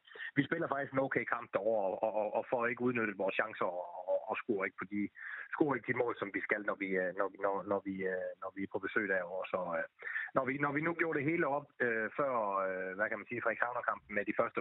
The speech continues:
otte, så har vi haft en kamp, hvor det ikke har været godkendt, og det er, det er den hjemme mod, øh, mod Frederikshavn. Øhm, og så, øh, og så bad vi om, at drengene, de, øh, kiggede sig i spejlet og, og tog skeen i den anden hånd til, til Herning-kampen, og, øh, og, og det gjorde de. Øhm, vi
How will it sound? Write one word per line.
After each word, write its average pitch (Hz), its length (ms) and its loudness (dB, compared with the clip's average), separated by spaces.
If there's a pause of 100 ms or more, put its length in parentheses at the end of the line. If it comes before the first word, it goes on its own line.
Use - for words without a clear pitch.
(120)
otte, 107 160 2 (400)
så - 80 4
har 131 120 0
vi 131 140 0
haft 139 120 -4
en 135 260 0
kamp, 120 160 -2
hvor 107 140 2
det 107 80 0
ikke 110 140 0
har 98 100 0
været 95 160 -4
godkendt, 104 360 0
og - 100 0
det 113 140 2
er, 101 120 0
det 113 140 0
er 110 120 0
den 113 160 -4
hjemme 110 260 0
mod, 98 140 0 (120)
øh, 92 100 -4 (100)
mod 107 180 2
Frederikshavn. 98 440 0 (640)
Øhm, 98 460 0
og 107 120 2
så, 127 60 4 (200)
øh, 107 180 2
og 104 60 0
så 120 100 2
bad 123 180 0
vi 113 100 0
om, 110 160 0
at 104 100 -2
drengene, 110 300 0
de, 110 180 0
øh, 101 60 2
kiggede 113 260 2
sig 104 100 0
i - 100 -8
spejlet 107 260 0
og, 92 340 -2 (760)
og - 100 4
tog 147 160 2
skeen 151 240 0
i 127 80 -6
den 131 100 2
anden 143 160 -2
hånd 139 180 -2
til, 123 120 4 (120)
til 123 120 4
Herning-kampen, 113 580 0
og, 107 180 2 (120)
øh, 104 140 4 (200)
og, 120 40 4 (120)
og 127 120 2
det 135 140 -2
gjorde 143 260 4
de. 104 60 0 (160)
Øhm, 107 360 0 (160)
vi 117 40 4